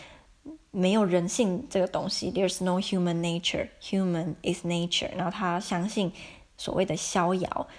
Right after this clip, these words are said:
free and easy wandering，我们应该要能够跟着我们的天性去发展，然后不应该受到其他的规范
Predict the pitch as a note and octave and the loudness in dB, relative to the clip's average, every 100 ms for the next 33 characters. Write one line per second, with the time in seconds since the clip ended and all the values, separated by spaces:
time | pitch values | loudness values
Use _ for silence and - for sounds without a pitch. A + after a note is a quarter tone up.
0 | - - - G3 G#3 A3 - E3+ - F#3+ | -20 -14 -4 2 4 4 0 -2 0 0
1 | F#3 F3+ F3 F3+ F3 F3 B2+ - E3+ E3 | 2 2 0 0 0 -2 -4 -4 -4 -2
2 | E3+ G3 G#3 F#3+ G#3+ F#3 E3 E3+ G3 F3+ | -2 -2 -2 -4 -4 -4 -4 -2 0 0
3 | - - - _ - G#3 A3+ A#3+ F#3+ E3+ | -2 -16 -20 _ -2 0 0 -2 -4 -2
4 | F3+ G#3 - G3 - - - G#3 G3 A3 | -4 -6 -6 -6 -8 -6 -2 0 0 -4
5 | - G3+ F#3 F#3 - F#3 E3+ F3+ - - | -4 -4 -4 -6 -6 -4 -4 -6 -6 -8
6 | - - G#3 F#3 - - - B3+ G#3+ F#3 | -6 -6 -2 -2 -4 -18 -2 0 0 -2
7 | F3 - G#3+ G3 F#3 - G3+ - F3 - | -4 -4 -4 -4 -6 -8 -8 -6 -6 -8
8 | - G3 F3 - F#3 - | -4 -2 -2 -2 -4 -4